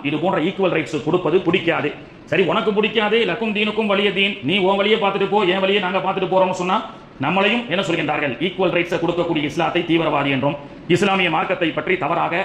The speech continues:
சித்தரித்துக் கொண்டிருக்கக்கூடிய ஒரு சூழலை பார்த்து வருகின்றோம். அடுத்து, வெகுஜன மனிதர்களுக்கு உண்டான மாற்றுத்திறனாளியாக இருந்தாலும் சரி, அவர் கருப்பு இனத்தை சார்ந்தவராக இருந்தாலும் சரி, எல்லோருக்கும் உண்டான ஈக்குவல் ரைட்ஸை இஸ்லாம் கொடுப்பதை போன்று இங்கே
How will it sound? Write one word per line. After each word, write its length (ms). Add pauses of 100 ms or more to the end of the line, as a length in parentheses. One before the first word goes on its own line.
சித்தரித்துக் 400
கொண்டிருக்கக்கூடிய 540
ஒரு 100
சூழலை 320
பார்த்து 180
வருகின்றோம். 400
அடுத்து, 240 (500)
வெகுஜன 380 (120)
மனிதர்களுக்கு 440
உண்டான 260 (440)
மாற்றுத்திறனாளியாக 720
இருந்தாலும் 320
சரி, 140
அவர் 140
கருப்பு 240
இனத்தை 260
சார்ந்தவராக 400
இருந்தாலும் 300
சரி, 200
எல்லோருக்கும் 400
உண்டான 280
ஈக்குவல் 280
ரைட்ஸை 260 (440)
இஸ்லாம் 380
கொடுப்பதை 400
போன்று 200 (460)
இங்கே 220